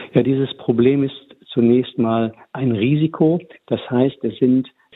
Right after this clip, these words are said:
viele Patienten durch eine Verordnung gefährdet, die nicht den Leitlinien entspricht oder von der wir wissen, dass sie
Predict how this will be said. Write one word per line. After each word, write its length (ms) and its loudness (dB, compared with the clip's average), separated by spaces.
viele 200 4
Patienten 920 0
durch 360 -2
eine 480 0
Verordnung 640 0
gefährdet, 520 0
die 220 -2
nicht 380 2
den 120 2
Leitlinien 520 0
entspricht 560 -4
oder 160 -4
von 100 -14
der 200 2
wir 220 -8
wissen, 360 -2
dass 180 -4
sie 200 0